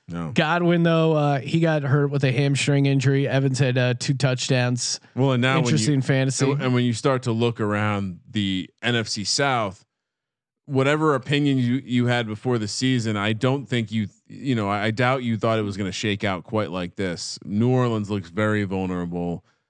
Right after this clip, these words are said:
Speaker 1: Not, not sure. Obviously, A-, A-, Atlanta could be dead to rights already, and Carolina, they're an upstart. So, fucking A.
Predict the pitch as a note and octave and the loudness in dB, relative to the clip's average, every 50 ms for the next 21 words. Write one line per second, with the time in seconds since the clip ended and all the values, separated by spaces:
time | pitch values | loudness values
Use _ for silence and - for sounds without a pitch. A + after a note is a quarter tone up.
0 | _ _ _ - G#2 A2 A2+ A2+ A2+ - - A2+ A#2 A2+ A2+ G#2+ - - B2 A#2 | _ _ _ -4 0 0 2 0 0 -4 -6 -4 -2 -2 -2 -2 -4 -2 0 0
1 | A#2 A#2+ A2+ A#2 G#2+ - A2+ G#2+ G#2 G#2+ G#2+ - E2+ A2+ G#2+ E2+ E2+ G2 G2+ A2 | 2 2 0 -2 -4 -2 -2 -2 0 0 -2 -2 -2 -4 -6 -6 -6 -6 -6 -4
2 | A2+ A#2 A#2+ A#2 A#2 A2 G#2 G2+ - A#2 F#2+ G#2 G2 E2+ D2+ G#2+ G#2+ G#2+ G2 F2 | -2 0 0 0 0 0 -2 -2 -2 -2 -2 -2 -4 -2 -2 0 0 0 -2 -4
3 | D#2 D2 - - - G2 F#2 G2+ G#2 G#2 G2+ F#2+ - G2+ F#2+ F#2 F#2+ G2 G2+ G2 | -6 -10 -12 -8 -6 -2 -2 0 0 0 -2 -2 -2 -2 -2 0 0 0 0 0
4 | G2 F#2+ F#2 F2+ F2 - A#2 G#2+ G#2 G2+ G2 F#2+ F#2+ G2+ G#2 G2+ G2 F#2 F2+ F2 | -2 -2 -4 -4 -4 -2 -2 -2 -2 -2 -2 -2 -2 -2 -2 -2 -2 -2 -2 -2
5 | F#2+ G2 G2 F#2+ F#2 G2+ G#2 - - - F#2+ F2+ F2 E2 D2 - - G2+ G2 F#2+ | -2 0 0 0 -2 -2 -4 -6 -6 -6 -4 -4 -4 -6 -6 -4 -2 -2 0 0
6 | F2+ E2+ _ _ _ _ _ _ _ _ _ _ _ _ _ - - C#3+ B2+ - | -2 -4 _ _ _ _ _ _ _ _ _ _ _ _ _ -4 -2 -2 -2 0
7 | C#3 A2+ A2+ B2+ C#3+ G#2+ D2 - | -2 0 0 0 0 -2 -4 -10